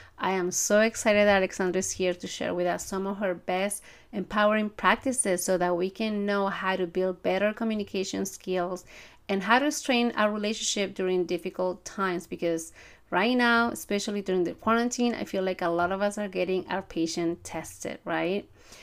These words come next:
She will also share with us some of the practices that we can have as parents and how to better explain to our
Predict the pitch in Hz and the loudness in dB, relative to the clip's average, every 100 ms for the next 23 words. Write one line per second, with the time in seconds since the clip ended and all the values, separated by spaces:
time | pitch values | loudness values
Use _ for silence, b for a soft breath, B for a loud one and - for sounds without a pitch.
0 | B B B - 247 269 302 240 233 240 | B B B -2 2 4 4 4 2 0
1 | 233 - 190 185 180 175 - - 202 202 | -2 0 0 2 2 0 -2 -2 0 2
2 | 233 247 240 - 190 196 190 190 185 - | 2 0 -2 -2 -4 -2 -4 -2 -4 -4
3 | - 190 - 208 190 180 180 175 - - | -6 -6 -2 -2 0 0 0 -2 -6 -4
4 | 285 294 226 196 208 - 196 185 185 - | 0 2 2 2 0 -2 0 2 2 -2
5 | 208 196 214 226 - 254 208 196 190 196 | 2 4 4 0 -4 -4 -2 0 2 4
6 | 196 - - - 196 185 180 - 180 | 4 0 -8 -6 -2 0 0 0 -2